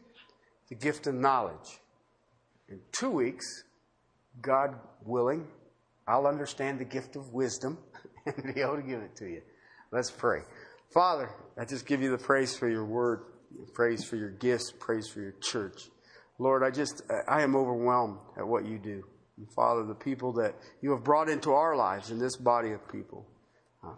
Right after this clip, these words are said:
Father, I think that David has spoken here. Uh, I think that Doctor Zodhiates has spoken here. Wayne has spoken here. Uh, Father, you have blessed us. And yet, Father, we now need to stand at arms. We need to be ready for the battle. We need to be sacrificial.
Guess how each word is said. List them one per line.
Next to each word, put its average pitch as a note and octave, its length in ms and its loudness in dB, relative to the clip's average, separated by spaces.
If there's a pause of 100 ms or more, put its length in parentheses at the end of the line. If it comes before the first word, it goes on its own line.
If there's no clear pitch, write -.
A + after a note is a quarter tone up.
Father, A#2 220 4
I A#2 80 2
think A#2 220 -6
that G2+ 160 -10
David B2+ 300 2
has A2+ 100 -4
spoken A#2+ 400 -4
here. A2+ 560 -4
Uh, F#2 260 -14
I - 100 -14
think A2+ 200 -6
that F2 140 -10
Doctor A2+ 300 0
Zodhiates A2+ 520 2
has G#2 160 -6
spoken A2 320 -6
here. A2+ 220 -2
Wayne A#2 320 -2
has A2 120 -6
spoken G#2+ 340 -6
here. A2 260 -8 (440)
Uh, G2+ 120 -8
Father, B2+ 340 2
you B2+ 200 0
have A2 280 0
blessed A2+ 360 -2
us. - 340 -14 (680)
And A#2 80 -6
yet, B2 140 -2
Father, C#3 420 2
we B2 180 -2
now C#3+ 300 4
need C#3 220 0
to C3 60 -8
stand C#3+ 340 0
at C3+ 80 -2
arms. C#3 540 -2 (500)
We G2 100 -16
need A#2+ 340 -10
to A#2 60 -8
be A#2+ 160 -4
ready A#2 320 2
for G#2+ 160 -10
the G2+ 100 -8
battle. F#2+ 420 -2 (400)
We A2 100 -6
need C3 160 0
to C3 60 -8
be C3 100 -2
sacrificial. D#3+ 880 0